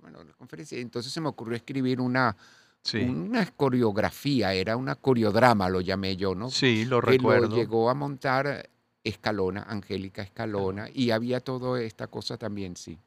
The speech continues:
Speaker 2: Sí.
Speaker 1: Una cosa referencial
Speaker 2: Sí.
Speaker 1: o
Speaker 2: Y también
Speaker 1: testimonial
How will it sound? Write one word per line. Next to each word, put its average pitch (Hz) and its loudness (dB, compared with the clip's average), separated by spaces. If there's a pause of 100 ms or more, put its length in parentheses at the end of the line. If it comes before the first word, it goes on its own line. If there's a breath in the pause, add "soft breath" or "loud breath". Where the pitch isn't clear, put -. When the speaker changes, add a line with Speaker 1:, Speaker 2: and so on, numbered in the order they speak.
(120)
Speaker 2:
Sí. - -8
Speaker 1:
Una 120 0
cosa 123 -4
referencial 95 -6 (280)
Speaker 2:
Sí. 98 -10 (200 loud breath)
Speaker 1:
o 190 -4
Speaker 2:
Y 185 0
también 160 4
Speaker 1:
testimonial 131 4